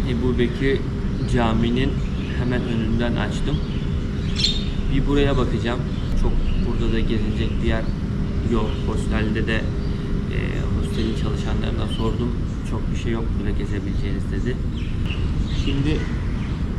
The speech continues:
girelim bakalım içerisi nasıl.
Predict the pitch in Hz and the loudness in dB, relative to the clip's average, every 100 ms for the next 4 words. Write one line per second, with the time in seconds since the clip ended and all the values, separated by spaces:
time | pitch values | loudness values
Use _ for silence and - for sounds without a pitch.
0 | - - - - - - - - - - | 0 0 0 0 0 -2 -2 -2 -2 -2
1 | - - - - 117 117 120 113 - 113 | -2 -2 -2 0 2 2 2 0 0 0
2 | 117 - - - - - - - - - | 0 0 -2 -2 0 0 0 0 0 0
3 | - - - - - - - - - - | -2 -2 0 0 0 0 2 2 2 2